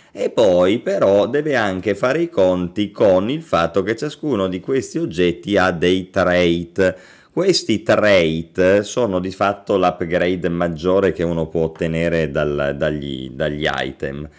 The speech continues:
da qualsiasi oggetto. Sono la parte più avanzata, non sono per forza quella che conta di più, però comunque ha un significato abbastanza importante.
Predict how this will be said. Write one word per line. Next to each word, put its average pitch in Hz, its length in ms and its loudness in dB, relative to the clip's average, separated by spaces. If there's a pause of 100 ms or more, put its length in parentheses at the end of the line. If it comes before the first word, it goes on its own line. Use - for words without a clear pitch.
(280)
da 92 160 0
qualsiasi 95 640 0
oggetto. 73 560 -6
Sono 85 320 -4
la 80 100 -2
parte 85 400 -4
più 87 180 0
avanzata, 95 1000 0
non 101 280 2
sono 120 380 2
per 120 200 0
forza 110 460 2
quella 107 300 4
che 98 160 -2
conta 104 400 0
di 90 140 0
più, 110 320 0
però 92 300 4
comunque 101 500 0
ha 92 80 4
un 87 100 -2
significato 82 640 -2
abbastanza 82 580 -2
importante. 71 920 -8